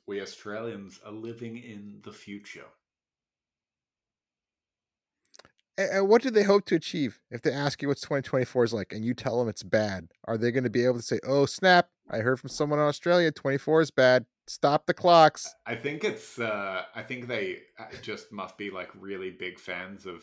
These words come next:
Speaker 1: of Back to the Future, and they, they think that, like, if they get insider information, they can make money betting on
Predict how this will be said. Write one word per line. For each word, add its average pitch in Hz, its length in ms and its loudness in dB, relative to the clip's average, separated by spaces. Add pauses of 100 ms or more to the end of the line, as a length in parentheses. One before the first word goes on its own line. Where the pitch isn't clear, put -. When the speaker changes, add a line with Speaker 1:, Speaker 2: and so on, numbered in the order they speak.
(240)
Speaker 1:
of 92 240 -18
Back 82 220 -10
to - 60 -20
the 87 60 -12
Future, 117 640 -10
and 87 380 -20
they, 90 280 -12
they 92 120 -14
think 90 340 -18
that, 98 160 -16
like, 98 260 -16
if - 140 -16
they 90 120 -12
get - 280 -14
insider 95 540 -12
information, 92 840 -16
they 87 140 -12
can 80 360 -18 (540)
make 92 380 -14
money 90 440 -12
betting 90 260 -16
on 82 160 -18